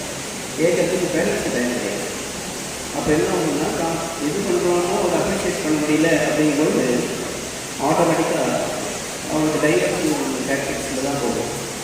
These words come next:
ஆஃப் டே நம்ம கையில, எல்லா கையிலையும் ஒரு செல்போன் வேற இருக்கிறதுனால, அதுக்குள்ள வேற மொழியினால கம்யூனிகேஷன் சரியா நடக்க மாட்டேங்குது. பேரண்ட் அண்டர்ஸ்டாண்ட்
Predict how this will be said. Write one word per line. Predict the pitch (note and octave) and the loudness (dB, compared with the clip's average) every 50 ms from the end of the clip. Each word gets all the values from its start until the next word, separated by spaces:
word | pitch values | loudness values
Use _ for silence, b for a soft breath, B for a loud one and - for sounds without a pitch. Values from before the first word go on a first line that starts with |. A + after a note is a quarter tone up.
| - - - - - - - - - - D3 | -8 -8 -8 -8 -8 -8 -8 -6 -2 0 2
ஆஃப் | E3 E3+ E3 E3 D#3 | 2 4 4 2 2
டே | E3+ F3+ F3 D#3+ D3+ | 4 4 4 4 4
நம்ம | - C#3 C#3 C#3+ C#3+ - - - | 2 2 2 0 0 0 -2 0
கையில, | C#3+ D3+ D3+ D3+ D3 | 2 2 2 2 2
எல்லா | C#3 D3+ D3+ D3+ D3 D3+ | 4 4 4 6 6 4
கையிலையும் | D3 D3 D3 D#3 D#3 D3+ D3 C3 | 4 4 4 4 4 4 4 2
ஒரு | B2+ A#2+ - - - - - - - - - - - - - - - - - - - - | 2 2 2 0 0 -2 -2 -4 -4 -6 -6 -8 -8 -8 -8 -8 -8 -8 -10 -10 -6 -2
செல்போன் | - D3+ D#3 D3+ D3+ D3+ D3 C#3+ C3 B2+ | 0 2 2 2 2 2 0 0 0 0
வேற | B2+ B2 B2 B2 A#2+ | 2 4 4 4 4
இருக்கிறதுனால, | A#2 - - - - - - - A#2+ A#2 A2+ A2+ A#2 - - - - A2 - - - - - - - - - - - - - - - - - - - C3 | 2 2 0 0 -2 -2 -2 -2 -2 -2 -2 -2 -2 -2 -2 0 0 -2 -2 -2 -4 -4 -6 -6 -6 -8 -8 -8 -8 -8 -8 -8 -8 -8 -8 -6 -4 -2
அதுக்குள்ள | C#3 D3+ D3+ D3+ D3+ D3+ D3+ D3 | -2 0 2 2 2 4 4 2
வேற | C#3+ C#3 C#3+ C#3 | 2 2 2 2
மொழியினால | C3+ C3+ C#3+ C#3 B2 B2 A#2+ A#2+ A#2 - - - - - - - - - - - - - - | 2 2 2 2 4 2 2 2 2 2 2 0 0 -2 -2 -4 -4 -6 -6 -6 -6 -4 -2
கம்யூனிகேஷன் | D3 D#3+ F3 F3+ F#3 - D#3+ D#3+ - - C#3 B2 A#2 A2 G#2 - - - - - - - - - - - - - - - - | 0 2 2 2 2 2 2 0 0 0 0 0 0 0 -2 -2 -2 -4 -4 -6 -6 -6 -8 -8 -8 -8 -8 -8 -8 -6 -2
சரியா | D3 C#3 C#3+ C#3 | 0 0 2 2
நடக்க | C#3 C#3 C#3 C#3 C#3 D3 C3+ | 2 2 2 0 0 0 0
மாட்டேங்குது. | B2 B2 A2+ A2+ - - - - - - - - - - - - - - - - - - | 0 0 -2 -2 -2 -4 -4 -6 -6 -6 -8 -8 -8 -8 -8 -8 -8 -8 -8 -8 -4 0
பேரண்ட் | D3 D#3 E3 F3 F3 - - - - - - - - - - - - - - - - C#3 | 2 4 4 4 4 2 0 0 -2 -2 -4 -4 -6 -6 -8 -8 -8 -8 -8 -6 -2 0
அண்டர்ஸ்டாண்ட் | D3+ D#3+ E3 - - - E3 E3+ - C#3+ | 0 2 2 0 0 -2 -2 -2 0 0